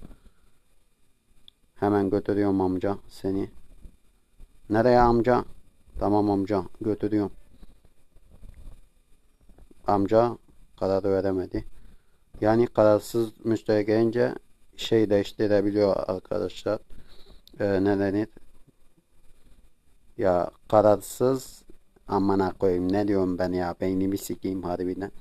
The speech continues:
Mal gibi konuşuyorum amına koyayım. Sikeceğim beynimi. Tövbe estağfurullah, tövbe estağfurullah, tövbe estağfurullah. Kusura bakmayın, küfür kaçırdım. Normalde hayatta küfür etmem.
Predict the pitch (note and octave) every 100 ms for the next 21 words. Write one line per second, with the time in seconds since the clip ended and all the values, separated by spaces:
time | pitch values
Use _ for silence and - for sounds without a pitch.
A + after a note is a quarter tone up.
0 | - - - G2 F#2+ F#2+ F#2+ F2+ F2+ F#2
1 | - F#2+ F2+ F2+ F2+ F2+ E2+ G2 - -
2 | - - _ - _ - - - - _
3 | _ _ _ - - - F#2+ F2+ E2+ E2+
4 | F2 E2+ E2+ F2+ - - - G2+ F2+ E2+
5 | - F#2+ F2+ F2 E2+ - E2 F2 F#2+ F#2+
6 | F2+ F2 - F#2 F2+ F2 E2+ - - -
7 | F2 - - - - G2+ F2+ E2+ E2 -
8 | F2+ E2+ - - - - - - G2+ G#2
9 | G2 F#2+ G2 G2 F#2 F#2 - - - G#2+
10 | F#2+ G2 - F#2 - F#2 G#2+ - - -
11 | - - G#2+ G2+ G2 F#2+ G#2+ G2 G2+ G2
12 | - A2 G#2+ G#2 G2+ G2+ - A2